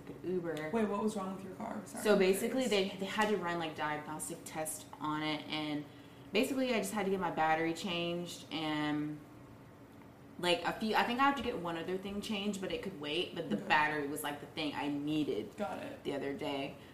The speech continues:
Speaker 1: But I have a friend who lives close to, like, where I dropped my car off at, and she came and, like, scooped me up. But I just felt like it was just such a, like,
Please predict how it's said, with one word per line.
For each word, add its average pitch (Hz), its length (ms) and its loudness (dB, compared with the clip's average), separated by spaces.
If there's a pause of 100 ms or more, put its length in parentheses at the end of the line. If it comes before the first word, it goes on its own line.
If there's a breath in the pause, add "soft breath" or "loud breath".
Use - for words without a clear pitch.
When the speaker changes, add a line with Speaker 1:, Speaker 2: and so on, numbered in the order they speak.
(140 loud breath)
Speaker 1:
But 156 340 4 (380 loud breath)
I 170 40 4
have 196 120 4
a 185 60 4
friend 247 280 2
who 233 80 2
lives 175 240 0
close - 760 -2 (420)
to, 190 320 2
like, 156 280 -2
where 151 240 0
I 147 300 2 (120)
dropped 147 200 0
my 147 100 -4
car 202 280 2
off 190 100 -6
at, 170 160 0
and 165 140 -6
she - 100 -6
came 165 220 -6
and, 160 100 -6
like, 151 160 -6
scooped 175 320 -4
me 165 180 -4
up. 156 240 -2 (360 loud breath)
But 170 100 2
I 175 80 6
just 196 140 -2
felt 226 120 4
like 226 100 2
it 208 80 2
was 190 140 -2
just - 280 -10
such 175 240 -4
a, 185 60 -2
like, 160 220 -2